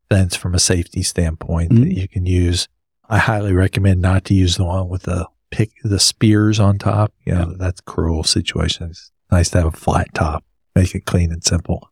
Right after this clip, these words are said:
Speaker 2: I agree.
Speaker 1: So
Speaker 2: I agree. And also with the iron fencing, to have it powder coated as much as possible.
Speaker 1: Yeah. What color?
Speaker 2: Black.
Speaker 1: Oh, okay. Again,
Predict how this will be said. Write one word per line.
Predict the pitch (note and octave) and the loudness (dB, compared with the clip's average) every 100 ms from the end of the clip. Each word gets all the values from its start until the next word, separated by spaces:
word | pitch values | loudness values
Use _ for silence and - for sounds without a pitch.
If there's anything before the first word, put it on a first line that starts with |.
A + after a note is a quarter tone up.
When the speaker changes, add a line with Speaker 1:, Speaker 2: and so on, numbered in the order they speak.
| - | -4
Speaker 2:
I | A2+ | -2
agree. | G#2 G2+ G2+ G2 _ _ _ _ - | 0 -2 -4 -6 _ _ _ _ -4
Speaker 1:
So | E2+ E2 - _ | -2 -2 -6 _
Speaker 2:
I | D3+ | 0
agree. | B2 C3+ D3 | 2 4 4
And | D#3 | 4
also | F#3 - F3 C#3+ C3 C3+ | 2 2 4 4 2 2
with | C3 C3+ - | 2 2 4
the | B2+ A2+ B2 - | 4 4 2 0
iron | C3+ C3 A#2 | -2 0 0
fencing, | - A#2+ - A#2+ A2 G#2 _ _ _ - | 0 2 2 2 2 0 _ _ _ -2
to | C3+ | 0
have | A#2+ G#2+ | 2 -2
it | G#2 | -4
powder | - B2 A#2 G#2+ | -2 0 0 0
coated | - G#2 G#2 G#2+ - _ _ _ - | -2 -4 -4 -10 -14 _ _ _ -2
as | G#2+ | 2
much | A2+ A2 - | 4 2 0
as | A2+ | -2
possible. | - A2+ A2+ C3 C3+ B2+ - _ _ _ | -2 -2 -2 -2 0 -2 -4 _ _ _
Speaker 1:
Yeah. | F2 F2+ D#3 _ _ | -4 -4 -6 _ _
What | - - | -8 -4
color? | - A2 C3 - _ _ _ _ | 0 0 -2 -6 _ _ _ _
Speaker 2:
Black. | - G#3 F#3 A2+ - - _ - | -2 0 0 -2 -4 -8 _ 0
Speaker 1:
Oh, | F#2+ A#2 | 2 2
okay. | - D#2 - _ _ _ - | 0 -4 -6 _ _ _ -4
Again, | G2 G#2+ G2 F2+ | 2 2 2 0